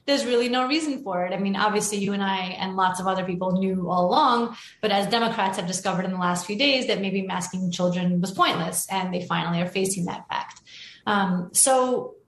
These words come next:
I love New York. I've always loved New York, but it became increasingly a crazy place to be and a crazy place to raise kids. And I couldn't do that to my three children anymore.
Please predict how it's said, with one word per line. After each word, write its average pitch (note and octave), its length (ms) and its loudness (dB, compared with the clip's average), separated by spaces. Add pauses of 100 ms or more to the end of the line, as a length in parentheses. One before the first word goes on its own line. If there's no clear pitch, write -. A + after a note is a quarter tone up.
(100)
I A#3 680 2 (200)
love A3 760 -2
New B3+ 120 2
York. A3 420 2
I've G3 380 0
always G#3+ 300 2
loved G3+ 160 -2
New G3+ 80 -6
York, F#3+ 480 -4
but F#3+ 340 2
it G3 120 -4
became G3 840 2 (280)
increasingly A3 960 0
a G3 80 -4
crazy G3 460 0
place F3+ 340 -2
to - 100 -4
be F3 560 0
and F#3+ 140 0
a F#3 60 -6
crazy G3 360 2
place F#3+ 360 -4
to F#3+ 80 -4
raise F3+ 220 -2
kids. F#3+ 480 0 (380)
And G#3+ 80 2
I A3 40 2
couldn't A#3 260 4
do G#3 140 4
that F#3+ 200 0
to - 100 -6
my F3+ 120 -2
three F3 160 -2
children F3 360 -2
anymore. F3 540 -6